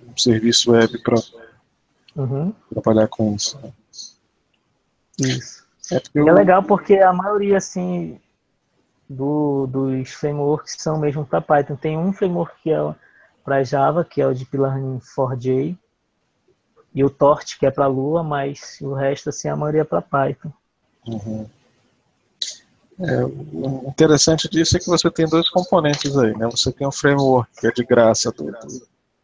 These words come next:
Speaker 1: do Google, você baixa o TensorFlow e já pode fazer uma série de operações.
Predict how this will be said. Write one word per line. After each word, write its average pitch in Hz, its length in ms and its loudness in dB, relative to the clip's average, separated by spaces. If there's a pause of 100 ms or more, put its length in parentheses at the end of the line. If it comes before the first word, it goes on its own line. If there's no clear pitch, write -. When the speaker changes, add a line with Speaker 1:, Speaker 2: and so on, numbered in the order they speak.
(800)
Speaker 1:
do 110 100 -2
Google, 139 420 2
você 123 180 2
baixa 117 340 2
o - 40 -18
TensorFlow 117 680 -4
e - 20 -4
já 110 100 -8
pode - 260 -6
fazer - 200 -6
uma 107 160 -8
série 117 260 0
de 113 80 -6
operações. 131 840 -2